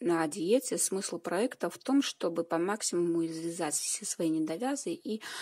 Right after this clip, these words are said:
остатки с пряжи. Поэтому у меня эти два проекта перекликаются. И в месяце финишей у меня был заявлен джемпер,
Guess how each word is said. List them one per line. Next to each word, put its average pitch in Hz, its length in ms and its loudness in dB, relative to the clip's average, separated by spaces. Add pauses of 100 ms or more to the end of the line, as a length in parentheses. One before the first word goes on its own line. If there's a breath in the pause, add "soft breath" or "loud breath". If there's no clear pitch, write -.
(300 loud breath)
остатки - 640 -4
с - 280 -12
пряжи. 143 460 -2
Поэтому 208 440 0
у 170 40 6
меня 170 280 2
эти - 160 -2
два 165 160 0
проекта 170 440 -4
перекликаются. 170 1000 -2 (880 loud breath)
И 247 160 8
в 214 120 6
месяце 220 440 6
финишей 285 500 4
у 196 40 4
меня 196 220 0
был 196 220 0
заявлен 185 500 0 (100)
джемпер, 175 480 -2